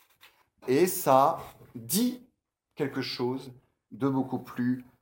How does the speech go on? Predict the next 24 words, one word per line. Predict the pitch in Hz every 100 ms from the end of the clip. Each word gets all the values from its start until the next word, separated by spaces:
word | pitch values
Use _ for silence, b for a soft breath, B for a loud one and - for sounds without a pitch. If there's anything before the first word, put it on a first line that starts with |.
| _ -
euh, | 104
profond. | - 123 - - _ _ _ _ _ b b b b b b _ _ _ _
Si | - 214
on |
creuse | 208 190 151
un |
peu | 131 131
encore, | 131 127 196 262 - - _ _ _
dans | 139
le | 139 135
signe | - - 262 233 185
symbolique, | - 139 123 120 - - - _ _ _ _ _ _ _ - _ -
il | 135
y |
a | 143
toujours | - 131 160 202 185 - - _ _
deux | 127 107 208
choses | 202 - 98 - - - _ _
qui | - 120
vont | 151 147 - - -
ensemble. | 131 123 - - - _ _ _ _ b b b b -
Le | 117
signe | - 214 240
symbolique, | 240 196 180 202 254 - -